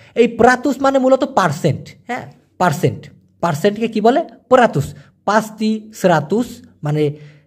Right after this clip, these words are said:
একশত, সে এখানে এক, রাতুস মানে হলো শত, যদিও সাতু মানে হলো এক, সাতু। তবে ল্যাটিন মালয়েশিয়ানরা গণনা করার সময় সে রাতুস বলে, সাতু রাতুসটা বলে না। তো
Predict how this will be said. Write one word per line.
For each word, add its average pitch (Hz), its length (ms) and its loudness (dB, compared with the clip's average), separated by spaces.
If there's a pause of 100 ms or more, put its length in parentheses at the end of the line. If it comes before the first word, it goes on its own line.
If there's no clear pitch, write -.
(140)
একশত, 214 640 0
সে 294 520 6 (220)
এখানে 196 320 -4
এক, 196 480 -2
রাতুস 185 440 0
মানে 170 180 2
হলো 151 180 2
শত, 156 440 0 (200)
যদিও 240 360 6
সাতু 226 420 0
মানে 196 200 2
হলো 175 320 0
এক, 123 320 -8 (160)
সাতু। 147 280 -4 (320)
তবে 262 420 4 (120)
ল্যাটিন 247 280 0
মালয়েশিয়ানরা 240 520 2
গণনা 202 280 4
করার 202 180 2
সময় 247 300 -4 (160)
সে 269 160 6
রাতুস 240 360 2 (240)
বলে, 113 240 -2
সাতু 220 320 -4
রাতুসটা 202 520 0
বলে 139 340 2
না। 170 260 0 (400)
তো 165 200 0